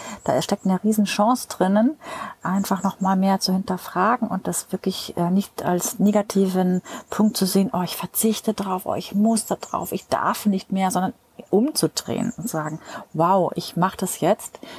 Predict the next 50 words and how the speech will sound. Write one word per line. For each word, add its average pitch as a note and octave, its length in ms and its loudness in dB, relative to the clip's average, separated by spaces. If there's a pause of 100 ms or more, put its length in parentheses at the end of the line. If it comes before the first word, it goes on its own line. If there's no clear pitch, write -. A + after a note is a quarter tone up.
(140)
es - 160 -2
ist A3+ 100 -6
eine F#3+ 80 0
Veränderung G3+ 840 2
und F#3 140 -4
vielleicht - 200 -4
die - 60 -8
ersten G3 300 0
ein, F#3+ 200 0
zwei F#3 240 0 (160)
Mal F#3 300 2
fällt - 400 -6
mir E3+ 80 -2
das - 180 -6
echt - 240 -4
schwer, G#3+ 320 2
drauf - 240 -2
zu - 120 -8
verzichten, - 800 -2 (340)
die - 80 2
Alternative F3+ 840 2
X - 180 -2
Y G3+ 420 0
zu - 140 -4
nehmen, F#3+ 360 0 (360)
aber E3 160 -2
dann, F#3 400 4
wenn E3+ 160 0
du E3+ 80 -2
merkst, F3+ 520 2
deinem D#3 160 -2
Körper D#3+ 340 -4
geht's - 240 -6
erstens C3 320 -6
besser, A#3 460 0 (220)
du - 120 -20
brauchst F#3 300 0
es F4+ 120 -2
ja E3 100 0
gar D#3+ 180 0
nicht D3+ 140 -4
unbedingt, D#3+ 520 -4 (340)
was G#3+ 300 0
für - 80 0
eine F#3 120 2
krasse F#3+ 540 0
Kopfsache - 500 -2
das - 160 0
eigentlich C#3+ 440 -2
ist - 280 -2